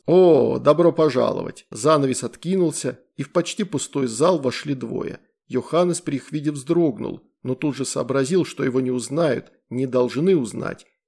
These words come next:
Янг фан Хофен-то случай особый,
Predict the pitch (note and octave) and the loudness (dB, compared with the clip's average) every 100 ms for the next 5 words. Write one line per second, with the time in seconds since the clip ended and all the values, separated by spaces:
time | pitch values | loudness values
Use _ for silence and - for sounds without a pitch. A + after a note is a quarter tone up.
0 | _ - D#3 F#3+ F3+ E3+ D3+ - F#3 F#3 | _ -2 0 2 0 -6 -2 4 4 4
1 | D#3 E3 D3+ - - D3+ - C3 - F#3+ | 0 2 2 0 -4 -4 -2 -4 -2 0
2 | F3 B2 | 2 0